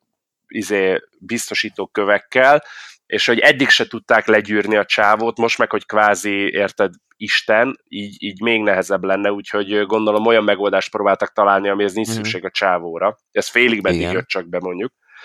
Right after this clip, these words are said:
Speaker 1: De hogy igen, vagy az időutazás, vagy pedig, amiről még beszéltünk, aztán ezt, ezt nem tudom, hogy eltaláltuk-e félig meddig, vagy sem, mert végül is utalás van rá,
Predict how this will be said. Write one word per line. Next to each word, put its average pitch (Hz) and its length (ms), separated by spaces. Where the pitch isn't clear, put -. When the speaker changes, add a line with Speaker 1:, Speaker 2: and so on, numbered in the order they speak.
Speaker 1:
De 104 100
hogy 117 140
igen, 123 220
vagy 135 160
az 110 120
időutazás, 131 800
vagy 123 260
pedig, 110 300
amiről 107 320
még 104 220
beszéltünk, 104 680
aztán 107 280
ezt, - 200
ezt - 360
nem 147 200
tudom, 139 240
hogy 113 120
eltaláltuk-e 107 680
félig 101 380
meddig, 95 280
vagy 98 160
sem, 101 220
mert 101 180
végül 104 200
is - 120
utalás 101 440
van 113 260
rá, 92 280